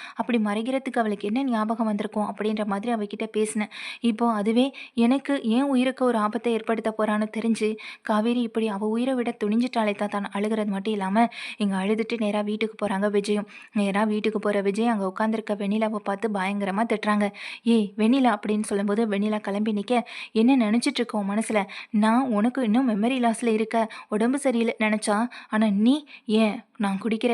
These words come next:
இந்த சாப்பாட்டுல விஷத்தை கலந்திருக்கன்னு" சொல்லி பலார்னு ஒரு அறையை விட வெண்ணிலா சுருண்டுகிட்டு கீழே விழுந்துடுறாங்க. விழுந்ததும் மயக்கமாக சரின்னு அவங்களே கூட்டிட்டு ஹாஸ்பிட்டல் போறாங்க. "டாக்டர், இவங்க எதுக்காக இப்படி பண்றாங்க, ஏன் பண்றாங்கன்றது எனக்கு தெரிஞ்சாகணும்.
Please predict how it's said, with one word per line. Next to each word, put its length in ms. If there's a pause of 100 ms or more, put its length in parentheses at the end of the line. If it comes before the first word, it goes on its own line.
இந்த 200
சாப்பாட்டுல 520
விஷத்தை 400
கலந்திருக்கன்னு" 600
சொல்லி 180
பலார்னு 460
ஒரு 140
அறையை 300
விட 160 (480)
வெண்ணிலா 300
சுருண்டுகிட்டு 580
கீழே 260
விழுந்துடுறாங்க. 560 (400)
விழுந்ததும் 460
மயக்கமாக 540
சரின்னு 360
அவங்களே 340
கூட்டிட்டு 320
ஹாஸ்பிட்டல் 500
போறாங்க. 300 (320)
"டாக்டர், 380 (200)
இவங்க 300 (140)
எதுக்காக 420
இப்படி 280
பண்றாங்க, 400 (100)
ஏன் 200
பண்றாங்கன்றது 600
எனக்கு 300
தெரிஞ்சாகணும். 580